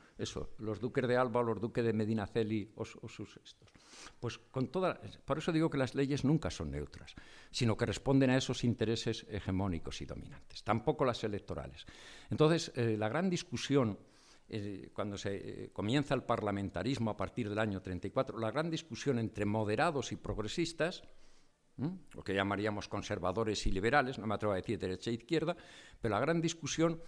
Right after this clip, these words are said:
fue, por un lado, el nivel de exigencia económica. Todos coincidían en que había que exigir,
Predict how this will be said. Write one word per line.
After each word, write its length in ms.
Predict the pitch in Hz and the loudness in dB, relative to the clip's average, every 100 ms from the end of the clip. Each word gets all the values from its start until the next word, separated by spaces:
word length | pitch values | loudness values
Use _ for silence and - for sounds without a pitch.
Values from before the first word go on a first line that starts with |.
| - - | -16 -14
fue, 160 | - 139 | 0 0
por 220 | 101 135 | 2 4
un 120 | 160 | 6
lado, 380 | 123 98 92 - - - - - | 6 4 0 -6 -12 -14 -18 -4
el 160 | 127 131 | 2 4
nivel 440 | 135 165 196 - - - - - | 6 4 2 -2 -10 -20 -20 -10
de 140 | 117 131 | -2 0
exigencia 600 | - 131 180 180 - 170 | 0 -2 0 0 2 2
económica. 640 | 147 131 107 87 - - - - | 4 2 2 0 -4 -12 -14 -16
Todos 280 | - 175 190 | -2 0 2
coincidían 440 | 180 165 165 175 175 | 0 0 2 2 4
en 100 | 143 | 2
que 80 | |
había 200 | 139 151 | 0 0
que 80 | - | -2
exigir, 440 | 120 104 - 76 | -6 -8 -10 -12